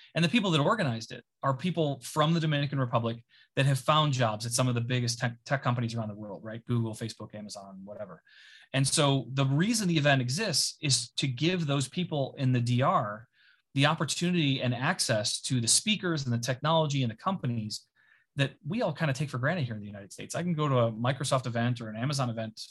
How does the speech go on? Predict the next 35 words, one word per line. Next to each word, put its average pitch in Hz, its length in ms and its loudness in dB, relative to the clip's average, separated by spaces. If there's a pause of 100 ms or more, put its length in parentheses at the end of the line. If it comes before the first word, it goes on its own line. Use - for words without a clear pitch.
(160)
anywhere. 143 500 -4 (500)
Um, 120 580 2
but 123 120 -4
down 170 240 0
there, 170 120 4
you 131 140 2
don't 139 160 0
really 123 160 2
get 117 160 0
that 117 180 -2
kind 120 140 -2
of 113 80 -2
opportunity. 113 520 -6
And 110 100 -6
so 135 240 2
it's 131 160 -4
really 190 340 -2
cool 202 160 -4
to 143 80 -2
go 127 100 0
down 135 280 0
there 117 160 -2
and 113 100 -6
talk 170 260 2
with 139 140 -4
folks 117 420 -4 (460)
that 135 200 2 (600)
don't 190 300 4
have 123 260 0
those 117 220 -2
kinds 113 240 -2
of 110 60 -2
access. 107 340 -4
They're 131 120 0
so 170 600 2